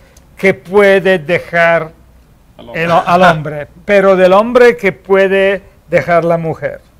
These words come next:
Speaker 1: ¿Mm? Y entonces no es divorcio. Bueno, pero esto no es una cuestión pequeña. ¿Por qué? Porque por cómo Jesús,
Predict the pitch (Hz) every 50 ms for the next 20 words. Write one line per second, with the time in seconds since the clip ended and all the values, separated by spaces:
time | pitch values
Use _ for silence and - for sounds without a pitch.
0 | _ _ - - 185 214 226 240 247 269 247 - - - - _ _ _ _ _
1 | _ - 190 196 202 202 202 190 180 190 220 214 214 180 175 208 180 - - 202
2 | 180 175 175 180 185 190 190 190 185 180 170 135 - - 143 143 160 160 156 147
3 | 135 120 - - - - 135 120 101 - - 139 143 170 170 165 151 151 151 -
4 | _ _ _ _ _ _ _ - - 196 214 226 226 208 - - - - 170 175
5 | 175 196 175 170 175 180 190 190 202 214 214 202 - - 180 170 165 156 - 165
6 | 156 123 - 180 175 165 151 131 _ _ _ _ _ _ _ _ _ _ _ _
7 | _ _ _ _ _ _ _ _ _ _ _ _ _ - 180 175 - - - 208
8 | 190 175 156 147 139 - - - 196 190 - - 208 214 180 147 123 117 - _
9 | _ _ _ _ _ _ _ _ _ _ _ _ _ _ _ _ _ _ _ _
10 | _ _ _ _ _ _ _ _ _ _ _ _ _ _ - 175 170 - 190 185
11 | - - 185 185 175 - - 269 294 294 277 202 - 202 170 170 208 190 156 -
12 | - - - - -